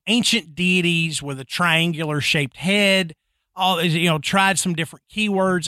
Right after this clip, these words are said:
Everything that came up was Egyptian in some fashion. Um, more or less because the way the artwork of hieroglyphics and sculpture were, you know, that, you know,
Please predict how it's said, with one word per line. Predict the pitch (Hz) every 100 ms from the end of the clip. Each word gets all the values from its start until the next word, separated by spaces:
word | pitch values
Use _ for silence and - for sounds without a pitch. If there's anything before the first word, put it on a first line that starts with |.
| -
Everything | 247 285 247 214 196
that | 185 -
came | 185 175
up | 175 151
was | 147 143 139
Egyptian | 123 135 165 - 147 139
in | 127 139
some | 131 156 143
fashion. | - 156 139 127 131 120 _ _ _ _ -
Um, | 151 147 135 127 120 _ _ _ _ _ _ _ _ _ _ 208
more | 233 247
or | 190
less | 196 196 -
because | 175 - 175 165 131 - _ _ 151
the | 160
way | 156 170
the | 156 151
artwork | 170 175 160 165 156 151
of | 131
hieroglyphics | 131 156 147 139 170 160 170 147 -
and | 151 135
sculpture | - 220 - 170 147 - _ _ _ _ _ _ -
were, | 170 196 190 180 156
you | 185
know, | 175 160
that, | 147 170 - _ _ _ _ _ _ -
you |
know, | 190